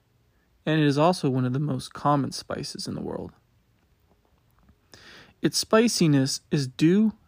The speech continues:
to the chemical compound piperine, which is a different kind of spicy from the capsaicin characteristics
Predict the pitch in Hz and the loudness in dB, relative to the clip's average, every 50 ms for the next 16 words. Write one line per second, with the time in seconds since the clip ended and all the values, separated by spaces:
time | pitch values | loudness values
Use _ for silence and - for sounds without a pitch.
0 | _ _ _ - - 147 131 131 - - 160 175 180 185 185 - 190 190 190 185 | _ _ _ -2 0 0 0 -2 -2 -2 0 2 2 0 0 0 0 0 0 -2
1 | - - - 147 147 143 - 151 147 147 147 147 147 143 - _ _ _ _ _ | -4 -2 0 0 0 0 0 0 0 2 2 0 0 -2 -6 _ _ _ _ _
2 | _ _ _ _ _ _ _ _ - - 196 185 - 135 131 123 120 113 - - | _ _ _ _ _ _ _ _ -2 0 0 2 2 0 0 0 0 -2 -4 -6
3 | - - _ _ _ _ _ _ - _ - 180 - - 143 135 - - 147 143 | -10 -12 _ _ _ _ _ _ -10 _ -6 -6 -2 0 -2 -2 -2 -4 -6 -4
4 | 143 - 202 208 - - 147 - - - 143 139 131 131 - - - - 139 139 | 2 2 2 2 2 -2 -6 -6 -4 -4 -4 -2 -2 -4 -6 -8 -2 0 0 0
5 | 139 - 139 139 135 - _ - - - - - - - _ _ _ - 160 143 | 0 0 -2 -2 -2 -4 _ -20 -20 -20 -20 -20 -20 -20 _ _ _ -2 0 2
6 | 139 139 135 135 131 127 - - - - 151 135 - - - 160 160 156 - - | 2 2 2 0 -2 -2 -6 -8 -4 -2 -2 -2 -2 -2 0 2 2 2 2 0
7 | 139 143 - - - - 156 147 143 143 135 - 143 143 147 143 - - 143 143 | -4 -4 -4 -4 -4 0 2 2 2 2 0 -2 0 0 0 -2 -4 -6 -6 -8
8 | - - - | -8 -10 -14